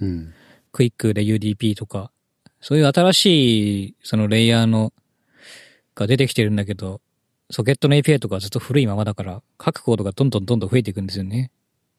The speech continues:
Speaker 1: あの、マルチ接続、あの、エルティーイーとWi-Fiと両方つながってる場合の対応とかも、結構話が出始めて三、四年経つと思うけど、これでようやく普通のアプリも、その恩恵を被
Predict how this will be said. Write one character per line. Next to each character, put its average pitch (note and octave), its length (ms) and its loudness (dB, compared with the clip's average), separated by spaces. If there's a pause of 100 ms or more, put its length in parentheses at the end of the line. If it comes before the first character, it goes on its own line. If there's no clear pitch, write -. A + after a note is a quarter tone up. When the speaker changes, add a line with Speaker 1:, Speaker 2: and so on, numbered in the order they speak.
(260)
Speaker 1:
あ G2+ 120 2
の、 G#2 100 4
マ G#2 160 4
ル C3+ 100 2
チ D3+ 120 0
接 D3+ 280 2
続、 D#2+ 380 -2
あ E2 140 0
の、 D2 540 -4 (400)
エ G2+ 80 0
ル G#2+ 100 2
テ - 120 0
ィ A2+ 120 4
ー - 20 4
イ - 40 6
ー - 20 -8
と C2+ 400 -2
Wi-Fi E2+ 380 -4
と E2+ 100 0
両 F#2 140 0
方 F#2 80 -2
つ - 100 -4
な F#2 80 2
が F#2 60 0
っ F2+ 40 -6
て - 140 -10
る F#2 80 0
場 F2 160 0
合 F2 60 0
の F2 180 0 (300)
対 F2+ 260 0
応 F2 80 0
と - 120 -10
か C2+ 240 -4
も、 - 360 -6 (840)
結 - 160 -4
構 - 80 0
話 - 300 2
が G2 80 4
出 D#2 100 -2
始 F#2+ 220 0
め F#2+ 120 2
て F2 280 -2
三、 G2 200 -2
四 G2 100 4
年 G2 120 2
経 G2 120 -2
つ - 100 -4
と - 60 -6
思 C2 140 -4
う - 40 -14
け - 100 -14
ど、 - 180 -10 (440)
こ - 120 -2
れ D3 80 4
で D3+ 140 4
よ D3 140 6
う C#3+ 100 4
や C#3 80 0
く - 120 -2
普 - 100 -6
通 A#2 220 2
の A2 160 2
ア A2 60 -2
プ - 120 -8
リ B2+ 80 0
も、 A#2+ 180 -6 (500)
そ - 160 0
の F#2+ 120 4
恩 F#2 180 4
恵 F#2+ 120 2
を F2 80 0
被 - 160 -2